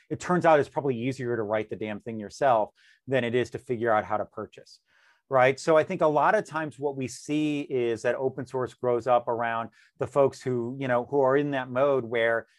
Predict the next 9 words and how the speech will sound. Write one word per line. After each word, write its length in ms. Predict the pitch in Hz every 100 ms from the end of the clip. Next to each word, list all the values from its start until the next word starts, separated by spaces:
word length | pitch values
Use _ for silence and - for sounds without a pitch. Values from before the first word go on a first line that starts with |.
| _ _ -
code 340 | 147 147 151
is 180 | 135 107
definitely 640 | 135 123 123 135 131 123
something 440 | - 120 113 123
that 200 | 113 110
feels 380 | - 123 131 -
fungible, 600 | - 120 113 117 107 107
feels 320 | - 120 117
approachable. 800 | 117 - 113 110 107 101 104 95